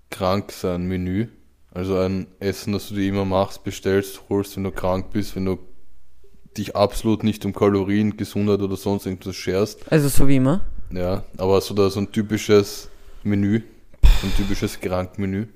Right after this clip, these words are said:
Speaker 2: Oh, das ist eine gute Frage. Ähm, ich werd immer sehr kindisch, wenn ich krank bin.
Speaker 1: Mhm.
Speaker 2: So, ich
Speaker 1: Ich
Speaker 2: hab
Speaker 1: auch.
Speaker 2: dann
Speaker 1: Ich hab
Speaker 2: Ur-
Speaker 1: heute Pringles gefrühstückt. <laughs>
Speaker 2: Bruder, du hast mir eine Frage gestellt und
Speaker 1: Mhm.
Speaker 2: jetzt antwortest du als erstes?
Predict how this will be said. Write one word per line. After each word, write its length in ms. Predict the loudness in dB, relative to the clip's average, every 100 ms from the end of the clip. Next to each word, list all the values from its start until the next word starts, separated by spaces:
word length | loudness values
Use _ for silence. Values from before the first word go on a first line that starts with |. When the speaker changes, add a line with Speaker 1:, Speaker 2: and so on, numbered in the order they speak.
| -8
Speaker 2:
Oh, 120 | -4 -4
das 180 | -4 -6
ist 80 | -4
eine 120 | -4
gute 260 | 0 0
Frage. 560 | 0 0 -2 0 -2 -4 -10 _ -4
Ähm, 600 | 2 4 6 6 4 2 -4 -16 -16
ich 160 | -10 2
werd 160 | 4 4
immer 180 | 2
sehr 160 | 4 2
kindisch, 640 | 2 2 4 6 4 4
wenn 120 | 0 0
ich 140 | -2
krank 400 | -4 -4 -6 -6
bin. 160 | -4 -4 -2
Speaker 1:
Mhm. 400 | -4 -4 -6 -8 -12 -20 -20
Speaker 2:
So, 380 | -12 -2 2 2
ich 80 | 2
Speaker 1:
Ich 140 | 2 4
Speaker 2:
hab 60 |
Speaker 1:
auch. 80 | 4
Speaker 2:
dann 120 | 4
Speaker 1:
Ich 60 | 6
hab 80 | 6
Speaker 2:
Ur- 100 | 6
Speaker 1:
heute 120 | 6 -6 -18 -6
Pringles 380 | -4 -2 -4
gefrühstückt. 580 | -10 -10 -8 -6 2 2 2
<laughs> 120 | -10 4
Speaker 2:
Bruder, 220 | 6 8
du 160 | 6
hast 200 | 4 6
mir 80 | 6
eine 140 | 6 6
Frage 400 | 6 6 4 2
gestellt 440 | 2 6 6 6
und 60 | 4
Speaker 1:
Mhm. 60 |
Speaker 2:
jetzt 220 | 2 2
antwortest 560 | 2 2 4 0 0 0
du 80 | 2
als 140 | 2
erstes? 640 | 2 0 0 -2 -4 -6